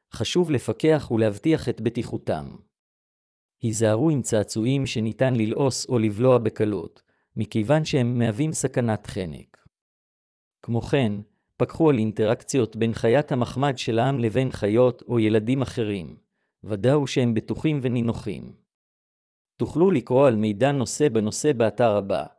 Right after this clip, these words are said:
H T T P S נקודותיים לוחסן לוחסן טוטו מקף רבט נקודה C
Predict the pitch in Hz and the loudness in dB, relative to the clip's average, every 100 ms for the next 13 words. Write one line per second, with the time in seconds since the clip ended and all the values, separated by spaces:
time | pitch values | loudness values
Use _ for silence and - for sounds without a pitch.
0 | _ _ _ _ - 117 113 123 113 110 | _ _ _ _ -6 -6 -4 -8 -6 -2
1 | 139 131 - 120 117 110 110 160 160 151 | 2 2 0 -4 -4 -4 0 0 0 -2
2 | - - 143 120 - - 143 131 107 120 | -4 -2 -2 0 -2 -2 -2 -2 0 0
3 | 123 120 107 - 135 123 113 123 131 113 | 2 0 0 0 0 2 0 0 -2 -6
4 | - 110 127 127 | -6 0 0 0